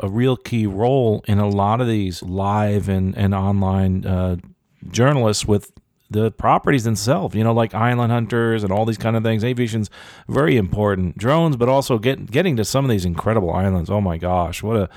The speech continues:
it, it's just fascinating to see how that airplane is such a tool to do that. But the one, the one thing about, uh, the Aviators properties is the fact that maybe you can convince your, your significant other to possibly live on an air park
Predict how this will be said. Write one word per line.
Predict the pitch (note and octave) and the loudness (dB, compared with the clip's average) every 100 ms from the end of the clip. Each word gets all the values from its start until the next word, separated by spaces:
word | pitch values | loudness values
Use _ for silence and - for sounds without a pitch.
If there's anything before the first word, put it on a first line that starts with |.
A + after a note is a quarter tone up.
| - - - - | -20 -20 -20 -12
it, | - B2 | -2 0
it's | B2+ - | 0 0
just | D3+ - | -2 -2
fascinating | - A#2+ A#2+ A2 F#2+ | 0 0 0 0 0
to | F2+ | 0
see | - A2 G2+ | -2 0 0
how | F2+ F#2+ G2 F#2+ | 0 2 2 2
that | F#2 F2+ - - | 0 -2 -4 -2
airplane | A2 C3 G#2+ F#2 E2+ | 0 0 0 0 0
is | F#2 | -2
such | - G#2 | -4 -2
a | F#2+ | -4
tool | - A#2+ A2 | -4 0 2
to | F#2+ | 2
do | F2 B2 | 2 2
that. | G#2 E2 | 2 0
But | F#2 - - - | -4 -8 -20 -6
the | F#2+ | -2
one, | B2 D#3 C#3+ - | 2 0 -2 -6
the | - | -2
one | B2 F3 F3 | 0 2 4
thing | D#3 | 4
about, | B2 A2+ A#2 A2 - G#2+ | 2 2 2 2 -2 0
uh, | G2+ F#2+ F2+ E2+ | 2 2 0 -2
the | G#2+ | 0
Aviators | A#2+ A#2 A2 G#2+ F#2+ | 2 2 2 0 -2
properties | - - A2+ B2+ - G2+ F#2+ F2+ | -4 -2 2 2 0 -2 -2 0
is | F#2+ | -2
the | G2+ | -4
fact | - G#2+ G#2 - | 0 0 2 0
that | F#2+ F#2 - - - - - | -2 -2 -12 -20 -20 -12 -2
maybe | B2 D#3 | 0 2
you | D#3+ | -2
can | B2 | -2
convince | A2 A2 B2 A#2+ - - | -2 2 2 0 -4 -6
your, | A#2 A2 G#2 G#2 G2 | -2 2 4 4 2
your | - G2 G2 | 0 -4 -2
significant | A#2 A2 B2 G#2+ G2+ | -2 0 0 0 0
other | A2+ A#2+ G2 | 2 2 0
to | - F#2 F2 - _ | 0 -2 -2 -8 _
possibly | A2 A2 A#2 G#2+ G2 - - _ - | -4 -2 -2 -2 -4 -8 -20 _ -4
live | G#2 | 0
on | G#2 | 2
an | F#2 | 2
air | F#2+ D3+ | 2 0
park | - F#2 F#2+ - | 2 0 0 -10